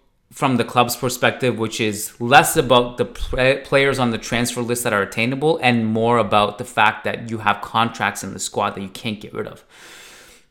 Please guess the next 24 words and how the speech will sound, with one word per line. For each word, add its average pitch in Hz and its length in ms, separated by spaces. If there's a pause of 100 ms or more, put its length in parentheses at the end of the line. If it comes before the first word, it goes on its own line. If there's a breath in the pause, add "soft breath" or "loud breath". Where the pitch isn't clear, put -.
(120)
And 139 140
in 131 100
the 123 80
club's 143 320
eyes, 110 380
you 123 80
have 110 200
Lucas 117 240
Vazquez 120 420
under 110 140
contract 110 500
until 107 160
twenty 113 260
twenty-four. 101 560
You 110 200
have 107 300
Dani 120 240
Carvajal, 117 480
who's 113 120
under 110 160
contract 107 580
until 107 240
twenty 110 320
twenty. 101 440